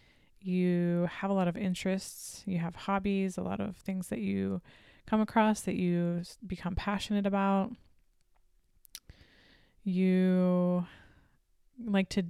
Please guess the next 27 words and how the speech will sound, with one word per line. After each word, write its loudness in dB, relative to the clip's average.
kind 0
of -4
dig 2
and -2
get -2
educated 0
about 2
things. -2
Um, -2
you 0
kinda 0
like 2
to -2
get 0
in 2
there 0
and -2
really 4
do 2
your 2
research, -2
um, -2
or 6
just 0
to 2
kind -2
of 0